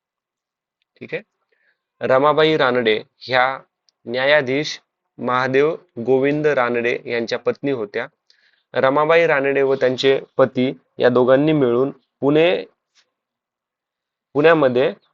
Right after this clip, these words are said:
लेडीज किंवा गर्ल्स हाय स्कूल सुरू केलं होतं. ओके, गर्ल्स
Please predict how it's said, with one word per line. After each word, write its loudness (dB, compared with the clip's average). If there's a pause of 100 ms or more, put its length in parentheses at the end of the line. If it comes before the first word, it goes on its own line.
(1160)
लेडीज 2 (600)
किंवा 2 (960)
गर्ल्स 2 (1080)
हाय 2
स्कूल -2 (1080)
सुरू -2
केलं 0
होतं. -8
ओके, -10 (880)
गर्ल्स 0